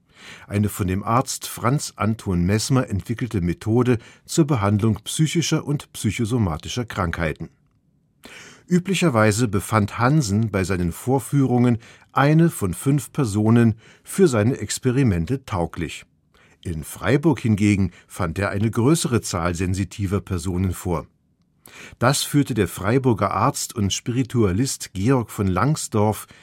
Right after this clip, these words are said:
in einem Aufsatz über Hansen auf die Höhenlage der Stadt und ihre reine Bergluft zurück. Die Hypnotisierten mussten verschiedene Aufgaben erfüllen.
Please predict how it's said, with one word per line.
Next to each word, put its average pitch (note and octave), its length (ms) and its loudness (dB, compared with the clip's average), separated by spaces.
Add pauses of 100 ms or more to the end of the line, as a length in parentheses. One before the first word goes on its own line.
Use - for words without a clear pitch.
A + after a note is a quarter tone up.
(200)
in A#2 120 -4
einem G2 260 -4
Aufsatz B2 500 -4
über F#2 260 -4
Hansen A#2+ 460 4 (360)
auf A#2 220 -2
die A2+ 240 2 (240)
Höhenlage B2+ 680 4
der F#2+ 160 -2
Stadt - 440 -2
und D#3 200 -4
ihre D3+ 360 -2
reine F2+ 340 0
Bergluft F#2+ 600 -2
zurück. - 500 -4 (1040)
Die C3+ 100 2
Hypnotisierten E3+ 760 4
mussten C#3 380 0
verschiedene A#2+ 800 -4
Aufgaben D#2+ 540 -6
erfüllen. F2+ 560 -2